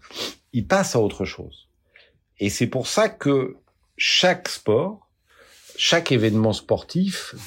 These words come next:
doit se préoccuper de pouvoir s'assurer que son sport et le déroulement de son sport soient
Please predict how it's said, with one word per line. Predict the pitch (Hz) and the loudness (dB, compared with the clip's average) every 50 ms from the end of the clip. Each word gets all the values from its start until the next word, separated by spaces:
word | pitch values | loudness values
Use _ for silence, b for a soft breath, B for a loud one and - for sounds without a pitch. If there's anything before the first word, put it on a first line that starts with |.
| 98 104 | -10 -4
doit | 110 139 156 160 185 196 185 151 | 0 2 4 4 6 4 4 2
se | - - - - 131 | 0 -4 -4 -2 -2
préoccuper | 120 - - - - - 147 147 143 139 131 131 - - 127 120 - - 151 165 196 226 220 | -2 -4 -6 -6 -2 0 2 2 4 4 2 0 -2 -6 -8 -8 -4 -2 0 0 0 0 -2
de | 175 135 104 120 127 | -6 -6 -4 -2 -2
pouvoir | 123 123 - - 147 147 135 131 135 139 147 151 143 139 135 120 - - | -4 -4 -8 -8 -6 -6 -6 -4 -2 0 2 4 4 4 4 2 0 -4
s'assurer | - - - - 151 139 - - - - 131 127 113 151 185 208 202 - - | -6 -6 -2 0 0 0 0 -2 -6 -4 -4 -2 0 0 0 -2 -4 -6 -6
que | - 131 | -4 -4
son | 120 - - - 151 131 | -2 -2 -4 -4 -4 -4
sport | - - _ - 160 156 143 123 104 95 - _ _ - | -4 -8 _ 0 2 4 4 4 2 0 -6 _ _ -2
et | 123 120 | 0 0
le | 113 110 107 | 2 0 0
déroulement | 104 101 139 160 156 127 127 151 139 131 135 139 139 135 131 | 0 0 2 2 2 2 2 2 2 2 2 2 2 2 2
de | 117 104 98 | 0 0 -2
son | 95 - - 110 95 | -4 -4 -4 -4 -4
sport | - - - - 160 175 202 226 240 208 185 - B B B B B B | -4 -6 -4 -2 -2 0 0 -2 -2 -4 -8 -12 B B B B B B
soient | - - - - 147 143 135 127 110 95 - | -14 -10 -4 0 4 4 4 4 2 -2 -8